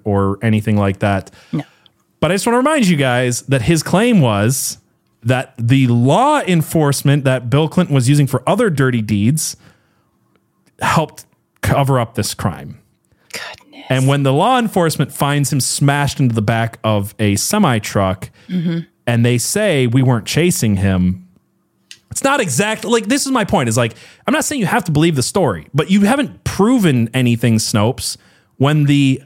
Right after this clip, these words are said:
Speaker 1: allegation is it was the police trying to kill the guy, and then the police say, "We didn't kill him."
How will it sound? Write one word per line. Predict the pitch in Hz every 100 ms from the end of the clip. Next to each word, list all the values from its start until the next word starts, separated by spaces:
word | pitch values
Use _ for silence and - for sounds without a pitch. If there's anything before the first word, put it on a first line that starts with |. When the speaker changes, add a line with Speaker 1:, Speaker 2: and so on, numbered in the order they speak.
| _
Speaker 1:
allegation | 151 185 185 220 285 - 170
is | 151
it | 156
was | 139
the | 143
police | - 156 220 -
trying | - 147 120
to |
kill | - 208 139
the |
guy, | 104 92 90 90 - -
and | 151
then | 165
the | 147
police | 165 202 -
say, | 127
"We | 156
didn't | 175
kill | 277 120
him." | 85